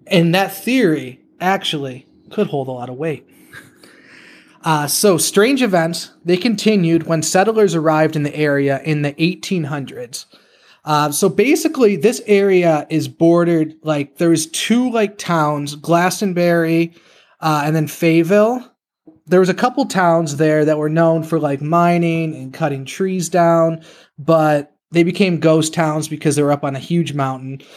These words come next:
So the settlers, it's always been a weird area. Um, once the settlers arrived in the eighteen hundreds, I know this is not paranormal, but I thought it was strange, so I would include it.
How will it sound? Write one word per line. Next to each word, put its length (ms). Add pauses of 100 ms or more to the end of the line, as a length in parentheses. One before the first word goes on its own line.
(140)
So 460
the 100
settlers, 500
it's 120
always 180
been 140
a 40
weird 320
area. 640 (300)
Um, 240
once 160
the 80
settlers 400
arrived 340
in 100
the 160
eighteen 440
hundreds, 640
I 120
know 140
this 140
is 200
not 500
paranormal, 880
but 480
I 100
thought 160
it 40
was 140
strange, 420
so 120
I 60
would 100
include 380
it. 160